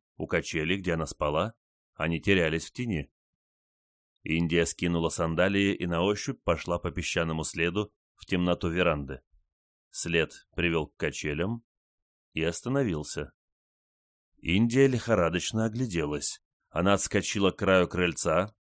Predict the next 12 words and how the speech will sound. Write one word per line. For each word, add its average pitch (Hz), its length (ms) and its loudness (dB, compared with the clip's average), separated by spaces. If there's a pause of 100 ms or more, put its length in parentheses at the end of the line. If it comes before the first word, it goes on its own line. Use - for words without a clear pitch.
(120)
отчаянно 95 520 4
стряхивая 95 480 2
песок 95 380 0
с - 60 -6
подошв 92 400 0
ног. 90 320 0 (500)
Слева 104 400 4
была 104 240 6
лагуна, 90 600 2 (360)
а 78 140 4
справа — 107 440 4
залив. 113 560 0